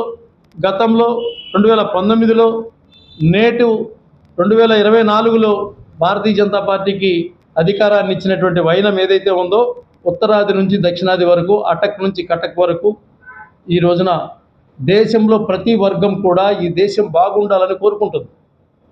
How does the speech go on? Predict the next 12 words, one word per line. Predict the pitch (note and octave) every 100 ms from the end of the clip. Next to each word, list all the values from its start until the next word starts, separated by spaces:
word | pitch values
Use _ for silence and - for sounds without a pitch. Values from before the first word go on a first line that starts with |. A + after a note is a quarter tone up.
| _ _ _
సైద్ధాంతిక | F#3 G#3 A3+ A#3+ A#3 A3
లక్ష్యమైనటువంటి | A3+ A3+ A3+ A#3 A3+ A3+ A3+
భారతీయ | A3+ G3+ A3 A#3 G#3
జనతా | G#3+ A3+
పార్టీ, | A3 A3 G#3+ B3 D3+
దేశ | G3 A3+ A#3 A#3+ - _ _ _ _ _ _ _
ప్రేమిక | F#3+ A3+ A#3+ A#3+ A#3+
స్వామ్యం | G3 G#3 A3 A#3 A#3 A3+
కలిగినటువంటి | A3 A3+ A#3 A3+ A3+ G#3+
భారతీయ | E3+ G#3 G#3+ A3
జనతా | G#3+ G#3 G#3+
పార్టీ, | G#3 G#3 A3+